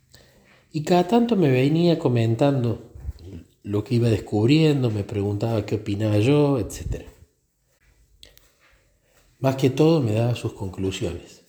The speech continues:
Pero esta vez, en este audio,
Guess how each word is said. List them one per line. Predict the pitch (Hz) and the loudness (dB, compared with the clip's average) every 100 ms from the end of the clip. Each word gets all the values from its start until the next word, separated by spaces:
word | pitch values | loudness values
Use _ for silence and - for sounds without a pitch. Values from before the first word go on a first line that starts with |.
| _ _ _ _ _ _ _ _ _ _ _ _ - | _ _ _ _ _ _ _ _ _ _ _ _ -4
Pero | 135 | 0
esta | 196 - 196 | 2 2 2
vez, | 190 180 185 - - - _ _ _ _ _ _ _ _ _ - - | 4 2 0 -8 -14 -20 _ _ _ _ _ _ _ _ _ -20 -12
en | 110 113 | -4 -2
este | 139 151 | 0 2
audio, | 156 113 107 170 | 4 4 2 -2